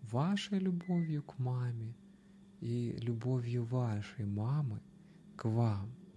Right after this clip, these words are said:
А ведь на самом деле единственный человек,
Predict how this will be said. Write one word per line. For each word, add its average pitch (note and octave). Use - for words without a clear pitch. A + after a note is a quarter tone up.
А A#2+
ведь A2
на A2
самом E3+
деле G#2
единственный A#2+
человек, A#2